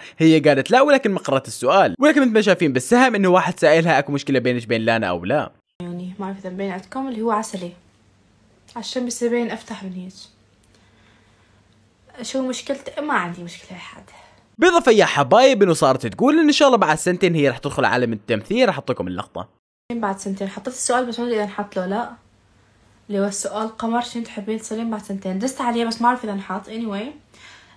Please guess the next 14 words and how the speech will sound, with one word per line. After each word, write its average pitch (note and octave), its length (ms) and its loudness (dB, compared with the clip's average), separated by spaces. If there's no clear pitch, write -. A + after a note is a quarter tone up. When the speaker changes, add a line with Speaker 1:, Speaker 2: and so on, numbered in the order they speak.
Speaker 2:
آه، G3+ 260 -8
ورا B3 140 -4
سنتين D4 320 -8
أشوف C4 320 -14
نفسي B3+ 200 -10
إن A#3 60 -6
شاء B3 140 -6
الله B3 120 -6
بمجال G3 260 -6
التمثيل، F#3 520 -12
يعني E3+ 260 -18
إن F#3 60 -18
شاء - 180 -8
الله. F3+ 180 -12